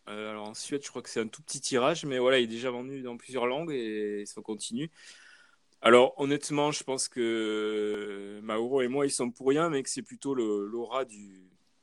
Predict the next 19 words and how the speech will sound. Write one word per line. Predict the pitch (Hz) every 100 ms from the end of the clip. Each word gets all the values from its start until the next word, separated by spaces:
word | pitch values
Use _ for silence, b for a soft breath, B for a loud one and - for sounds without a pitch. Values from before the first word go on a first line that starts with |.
| _
du | - 92
personnage | 107 - 107 107 110 101
dont | 101
nous | 101
traitons | 101 - 104 127 139
qui, | - 101 98 92 87
qui | - 98 92 92 90 - - - B B
intéresse | 110 117 127 123 135 -
le, | 110 104 101 101 101
les | 104
lecteurs | 104 - 120 117 101
du | 95
monde | 107 -
entier, | 104 107 160
quoi. | 139 110
Donc, | 104 -
euh, | 98 95 95 107 - -
donc | 98
voilà. | 101 110